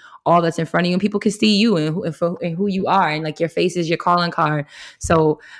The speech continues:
I, I mean, I appre-, I appreciate that. And then I also appreciate Reese, what you saying, like, you know, fuck what they think. I know I'm still a work in progress on that. I mean, I'm, I'm light years from where I used to be,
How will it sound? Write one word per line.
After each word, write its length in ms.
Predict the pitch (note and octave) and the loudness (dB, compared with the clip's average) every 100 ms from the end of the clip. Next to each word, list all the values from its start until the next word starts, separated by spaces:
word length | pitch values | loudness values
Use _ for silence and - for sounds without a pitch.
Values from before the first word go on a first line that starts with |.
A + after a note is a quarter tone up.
| - | -4
I, 120 | D#3+ E3+ | 0 2
I 180 | - | 2
mean, 180 | E3+ E3+ | 2 2
I 180 | D#3 E3 | 4 2
appre-, 260 | E3 F3 - | 2 0 2
I 80 | D#3+ | 0
appreciate 360 | F3 F#3 F3+ | 2 0 2
that. 120 | F#3 | 2
And 80 | D#3+ | 4
then 80 | F3+ | 4
I 80 | F3+ | 4
also 220 | F#3+ F#3+ | 2 0
appreciate 380 | F#3 G3+ - F#3 | 2 0 2 2
Reese, 280 | G3 G3+ F3+ | 2 2 0
what 160 | F3+ | 0
you 80 | F#3 | -2
saying, 240 | F3 F3 | -2 0
like, 140 | F3 E3+ | 0 0
you 60 | G3+ | 0
know, 100 | F3+ | 0
fuck 220 | F#3 F#3+ | 0 0
what 100 | F#3 | 0
they 100 | F3+ | 0
think. 280 | F3+ D#3+ E3 | 2 2 2
I 60 | |
know 220 | E3+ E3+ E3+ | 2 4 4
I'm 180 | D#3+ | 2
still 180 | E3 F3 | 0 0
a 40 | E3 | 2
work 180 | E3 D#3+ | 2 0
in 60 | E3 | 0
progress 380 | E3 D#3+ D#3+ | 2 2 2
on 140 | D#3+ D#3 | 0 0
that. 320 | D#3+ E3+ E3+ - | 2 2 0 -2
I 100 | D#3+ | 0
mean, 280 | E3 D#3 - | 0 0 2
I'm, 180 | E3+ E3+ | 2 0
I'm 440 | - E3+ E3 D#3+ - _ | -2 -2 -2 -6 -12 _
light 360 | D#3+ E3+ F#3 F#3 | -2 2 2 4
years 240 | F3+ F3 | 2 2
from 120 | E3+ | 0
where 160 | E3+ D#3+ | 0 2
I 80 | D3+ | 2
used 240 | D#3 F3 | -2 -4
to 60 | G3 | -2
be, 320 | F#3+ G#3+ A3+ | 0 0 -2